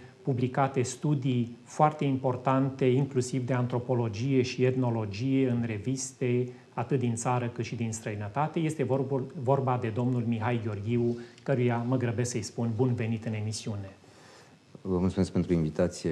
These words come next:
Speaker 2: bine v-am găsit.
Speaker 1: Iertați-mi introducerea foarte lungă, am simțit nevoia,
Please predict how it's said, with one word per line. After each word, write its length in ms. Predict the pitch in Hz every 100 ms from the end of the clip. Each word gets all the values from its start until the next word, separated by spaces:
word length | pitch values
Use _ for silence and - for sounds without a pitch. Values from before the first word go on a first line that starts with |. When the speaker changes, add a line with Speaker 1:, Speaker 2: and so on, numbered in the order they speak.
| 82
Speaker 2:
bine 140 | 80 73
v-am 140 | 73
găsit. 400 | 73 - 69 -
Speaker 1:
Iertați-mi 500 | 160 151 139 139 135
introducerea 520 | 123 123 120 127 127
foarte 340 | 120 131 127 131
lungă, 400 | 120 147 131 131
am 140 | 123
simțit 340 | 123 135 123 147
nevoia, 680 | 131 135 151 143 135 131